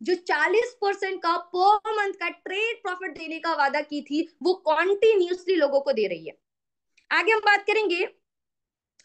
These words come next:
कि basically हमारी जो नोवाबीज है, जो हमारा नोवाबीज ग्लोबल मार्केटिंग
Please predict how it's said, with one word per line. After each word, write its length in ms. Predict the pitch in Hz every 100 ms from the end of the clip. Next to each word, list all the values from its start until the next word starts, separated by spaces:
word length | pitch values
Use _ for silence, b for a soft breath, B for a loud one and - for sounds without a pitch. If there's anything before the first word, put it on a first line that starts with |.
| b b _ 392
कि 280 | 440 - - _ _ 254
basically 600 | 262 453 480 415 427 427
हमारी 460 | 320 320 349 403 427
जो 180 | 440
नोवाबीज 540 | 381 339 359 359 339 302
है, 280 | 339 - _ _ _ _ _
जो 140 | 214 320
हमारा 280 | 311 320
नोवाबीज 580 | 330 311 330 349 339 294
ग्लोबल 380 | 254 339 403 440
मार्केटिंग 500 | 359 330 339 359 359